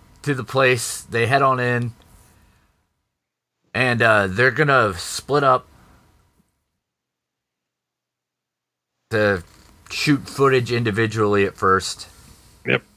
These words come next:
Speaker 2: They do take a container of holy water and pour it into some kind of, like, brass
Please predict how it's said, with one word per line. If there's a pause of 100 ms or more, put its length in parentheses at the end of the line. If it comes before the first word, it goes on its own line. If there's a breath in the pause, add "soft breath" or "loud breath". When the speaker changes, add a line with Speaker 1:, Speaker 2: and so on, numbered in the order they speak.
(360)
Speaker 2:
They
do
take (260)
a (1040)
container
of
holy
water
and
pour
it
into
some
kind
of,
like,
brass